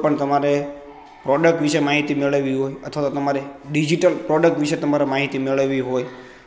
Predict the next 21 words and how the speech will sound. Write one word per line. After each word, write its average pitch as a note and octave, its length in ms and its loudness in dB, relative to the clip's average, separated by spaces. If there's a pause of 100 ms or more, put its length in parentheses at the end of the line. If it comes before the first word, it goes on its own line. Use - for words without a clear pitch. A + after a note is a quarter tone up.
(280)
બરોબર? C#3+ 280 2
અથવા D3 220 -2
તો C#3+ 120 0
તમારે C#3+ 380 2
બેંકનું C#3+ 540 -2
વ્યાજ C#3+ 300 0
દર D3+ 120 2
કેટલો C#3 320 -2
હોય C3 120 0
છે C3 240 -6
ઈ D3 100 -2
તમારે C#3+ 280 0
જોવું C#3 320 0
હોય, C3 160 0
બીજી D#3+ 400 2
કોઈ D#3+ 160 0
પણ C#3+ 80 0
ઓફર C#3+ 340 -2
તમારે C#3+ 300 -2
જોવી C3+ 260 -2
હોય B2 180 -6